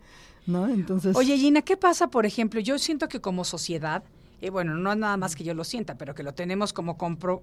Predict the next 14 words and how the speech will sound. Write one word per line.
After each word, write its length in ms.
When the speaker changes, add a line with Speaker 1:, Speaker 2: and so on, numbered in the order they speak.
Speaker 2:
comprobado. 580
Como 300
sociedad, 720
eh, 480
hemos 340
crecido 500
las 380
mujeres 720
con 160
el 160
estigma 580
de 200
la 240
victimización. 1200